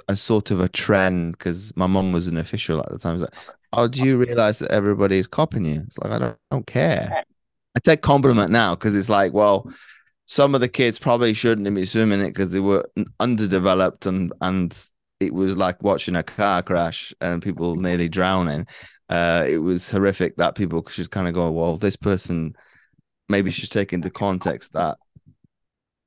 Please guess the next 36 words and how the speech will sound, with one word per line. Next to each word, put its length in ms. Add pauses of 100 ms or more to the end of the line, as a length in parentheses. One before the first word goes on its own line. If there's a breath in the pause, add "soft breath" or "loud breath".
(120)
they're 300
not 240
me, 400
so 200
thus 500
maybe 280
they 140
should 220
take 260
it 140
relatively 680
slower, 500 (460 loud breath)
or 540 (640 loud breath)
maybe 640
wait 300
a 80
little 240
bit 140
longer 360
and 80
then 120
get 200
in 60
the 100
gym 340
and 120
then 280 (320)
have, 320 (100)
uh, 120
reap 220
the 100
rewards 440
as 180
a 80
result." 360
So 260